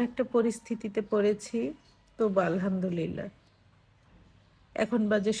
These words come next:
সকাল এগারোটা, এখন আমি ভিডিওটা করতেছি, কিচ্ছু করতে পারিনি।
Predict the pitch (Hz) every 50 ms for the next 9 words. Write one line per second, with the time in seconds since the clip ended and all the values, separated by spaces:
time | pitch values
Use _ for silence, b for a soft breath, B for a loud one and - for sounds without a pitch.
0 | - 220 202 208 214 202 196 196 190 180 185 185 180 180 - - 190 185 - 220
1 | 196 196 196 196 190 180 190 196 175 185 190 185 185 196 196 - 190 180 180 -
2 | - 196 - - - - _ _ _ _ _ - - 220 220 - - 226 - -
3 | 202 190 - 196 185 185 196 185 185 185 180 175 180 -